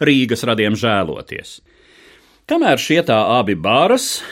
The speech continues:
ielaidušies runās garās, spēļu tēvs ar skribu skrabi arī nestāv mierā abi. Pirmais saka: "Ko nu pūt? Kur tas bērns var citur būt?" Otrs:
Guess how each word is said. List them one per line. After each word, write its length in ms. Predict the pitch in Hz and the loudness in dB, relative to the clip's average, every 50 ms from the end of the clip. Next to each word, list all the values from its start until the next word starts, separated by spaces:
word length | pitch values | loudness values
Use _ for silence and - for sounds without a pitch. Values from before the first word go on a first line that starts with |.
| - | -4
ielaidušies 640 | 269 269 254 262 254 247 240 262 - - 269 240 - 247 | 0 2 2 4 4 2 2 0 0 0 0 0 0 0
runās 380 | 269 269 262 254 254 240 220 220 | 0 2 2 2 2 2 2 2
garās, 440 | 254 247 240 240 233 - - - - | 2 2 4 4 2 2 0 -6 -6
spēļu 340 | - 110 104 104 110 123 123 | -4 -2 0 0 0 0 0
tēvs 380 | - 175 180 190 202 - - 101 | 0 2 2 2 0 0 -4 -6
ar 80 | - | -6
skribu 440 | - - - 113 104 107 117 127 - | -8 -8 -6 -4 -2 -2 -2 -2 -4
skrabi 420 | - - - 233 269 294 294 269 156 | -4 -4 -2 -2 -2 0 2 2 4
arī 380 | 135 127 131 135 135 135 135 131 | 4 4 2 2 0 0 0 0
nestāv 480 | 131 135 135 - - - 139 139 135 139 143 | 0 0 -2 -4 -2 0 0 2 2 2 2
mierā 320 | 139 135 131 131 127 127 135 135 143 135 135 | 0 0 0 0 0 0 0 0 0 0 0
abi. 240 | 131 135 135 135 - - - - - _ _ _ _ _ | 0 -2 -4 -6 -10 -16 -20 -20 -20 _ _ _ _ _
Pirmais 380 | 139 135 127 120 113 110 107 | 0 0 2 2 0 0 -2
saka: 600 | - - - - 127 120 - - - 104 90 85 85 - _ _ _ _ _ _ _ _ | -4 -4 -2 0 0 0 -2 -4 -6 -4 -4 -4 -8 -12 _ _ _ _ _ _ _ _
"Ko 140 | - 226 208 | 0 2 2
nu 100 | 175 147 | 2 2
pūt? 460 | - - 302 220 123 92 - - - _ _ _ - | 2 2 2 2 2 2 -2 -10 -20 _ _ _ -10
Kur 120 | 214 - | -10 -4
tas 200 | - 156 143 135 | -2 -2 0 0
bērns 340 | 151 196 175 120 113 - 127 | 0 0 0 0 -2 -2 -4
var 100 | 127 127 | -4 -4
citur 320 | - 175 170 - 120 110 | -4 -6 -4 -2 -2 -2
būt?" 380 | - - 302 - - - - - _ _ _ _ _ - _ _ _ - | 0 0 0 0 0 -4 -10 -20 _ _ _ _ _ -20 _ _ _ -6
Otrs: 580 | 131 113 110 107 - 90 - - - - - | -4 -2 -2 -2 -4 -6 -10 -10 -14 -20 -20